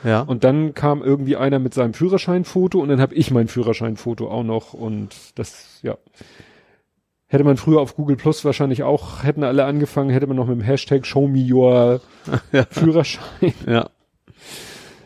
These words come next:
Speaker 2: Ja, das Buch Epuriel, Manchester und die gemäßigten Reaktionen.
Speaker 1: Epuriel ist schon so lange her?
Speaker 2: Ja, naja.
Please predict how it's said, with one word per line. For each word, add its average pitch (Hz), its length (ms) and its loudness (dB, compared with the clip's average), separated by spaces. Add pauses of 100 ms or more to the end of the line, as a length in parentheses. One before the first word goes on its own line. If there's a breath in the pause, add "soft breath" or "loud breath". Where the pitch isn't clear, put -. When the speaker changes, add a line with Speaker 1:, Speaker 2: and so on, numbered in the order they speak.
(340 loud breath)
Speaker 2:
Ja, 110 320 -2 (140)
das - 160 -4
Buch - 220 -2
Epuriel, 185 720 2
Manchester 156 760 2
und 123 140 -4
die 113 40 -12
gemäßigten 123 640 -2
Reaktionen. 107 760 -4
Speaker 1:
Epuriel 135 340 0
ist - 100 0
schon 101 160 -6
so 117 140 0
lange 185 220 0
her? 156 360 2 (220)
Speaker 2:
Ja, 87 380 0 (300)
naja. 113 360 0